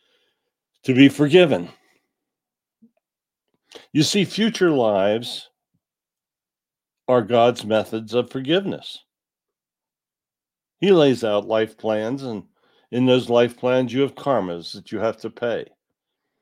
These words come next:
You pay in those lifetimes for things that you did in priors, and you learn lessons that you need to advance into the future.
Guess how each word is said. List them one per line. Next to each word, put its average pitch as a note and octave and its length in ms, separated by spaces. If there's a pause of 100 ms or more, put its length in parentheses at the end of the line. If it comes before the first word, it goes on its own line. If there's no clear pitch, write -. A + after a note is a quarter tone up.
(1000)
You C#3+ 220
pay E3 260
in D3+ 120
those D#3 260
lifetimes A2+ 760
for - 160
things A#2 300
that A2 200
you A#2+ 60
did A2 240
in A2+ 180
priors, F#2+ 720 (1300)
and B2 160
you C#3 100
learn D3 260
lessons B2 500
that A2+ 200
you C3 80
need A#2 460 (440)
to B2 140
advance A2 480
into G#2 260
the G2+ 120
future. - 540